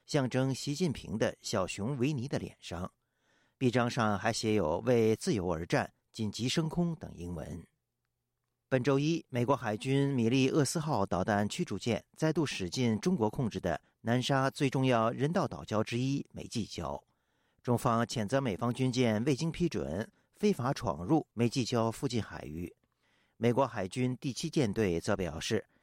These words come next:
米利厄斯号是在南沙群岛美济礁十二海里范围内进行正常行动。根据国际法惯例，像美济礁这样的人工岛无权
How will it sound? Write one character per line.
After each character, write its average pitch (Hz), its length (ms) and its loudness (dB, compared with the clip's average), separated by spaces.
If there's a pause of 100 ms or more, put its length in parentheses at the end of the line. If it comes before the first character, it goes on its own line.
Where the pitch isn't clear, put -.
(180)
米 135 140 2
利 170 140 2
厄 165 100 2
斯 170 140 -4
号 160 300 -4
是 143 160 0
在 107 260 2
南 120 180 0
沙 185 200 0
群 - 200 -8
岛 90 360 -2
美 101 160 -2
济 110 180 -8
礁 139 380 0
十 - 160 -2
二 117 160 2
海 113 180 -6
里 90 260 -4
范 127 220 -4
围 107 140 0
内 170 200 0 (200)
进 110 180 0
行 90 340 -4
正 101 140 -2
常 87 180 -8
行 - 240 -10
动。 92 220 -6 (440)
根 131 160 2
据 110 300 2
国 127 180 2
际 143 140 -4
法 85 140 -12
惯 113 300 0
例， 123 220 0 (300)
像 131 340 0
美 127 160 -2
济 160 160 -4
礁 202 240 0
这 185 120 -4
样 107 140 0
的 87 200 0
人 131 180 0
工 208 180 0
岛 - 380 -8 (220)
无 160 180 2
权 92 340 -4